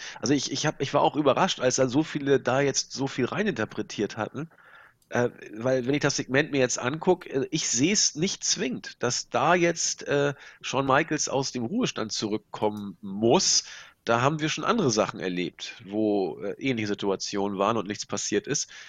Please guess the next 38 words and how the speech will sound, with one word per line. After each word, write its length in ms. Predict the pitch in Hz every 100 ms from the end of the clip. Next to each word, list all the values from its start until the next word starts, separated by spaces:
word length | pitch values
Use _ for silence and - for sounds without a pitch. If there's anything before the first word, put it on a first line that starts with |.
| -
Deswegen 360 | - - 139 135
weiß 280 | 120 330 -
ich 180 | 240 120
nicht, 380 | 104 101 - -
also, 420 | 117 123 120 117 - - - _
wo, 320 | 120 143 147
also 360 | - 147 151 -
Alvarez 420 | 143 165 151 143
und 100 | 120
Meltzer 380 | 120 202 185 135
waren 320 | 139 147 143
also, 640 | 131 127 127 123 113 -
äh, 240 | 113 110 57 - _ _ _ _
Feuer 440 | - - - 156 156
und 100 | 139
Flamme 320 | 170 240 107
von 180 | - 110
der 160 | 101
Idee, 300 | 107 92 101
dass 200 | 165 113
hier 120 | - 104
was 120 | 101
passieren 440 | - 101 - 104
könnte, 540 | - 139 156 160 131 202
nicht 180 | 98 -
muss, 180 | 117 175
aber 180 | 92 98
könnte. 460 | - 147 156 156 - - - - _ _
Ich 120 | -
hab 60 | 143
das 140 | 135 -
gar 120 | 160
nicht 140 | 165
so 140 | - 147
unbedingt 460 | 151 147 139 147 -
so 160 | 131 139
gesehen. 600 | 147 151 214 127 85 -
Also, 400 | 107 113 117